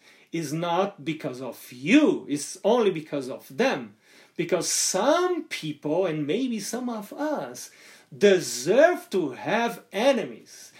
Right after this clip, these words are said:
because they are not generous. They are treating people like they deserve.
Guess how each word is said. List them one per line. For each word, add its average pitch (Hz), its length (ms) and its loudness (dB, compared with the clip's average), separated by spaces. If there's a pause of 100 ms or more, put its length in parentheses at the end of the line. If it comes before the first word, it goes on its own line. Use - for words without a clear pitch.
(120)
because 185 360 0
they 220 140 0
are 214 140 2
not 190 360 0
generous. 190 1000 -4 (540)
They 233 400 6
are 226 320 6
treating 233 560 -2
people 226 440 2
like 214 380 2
they 196 240 4
deserve. 185 920 0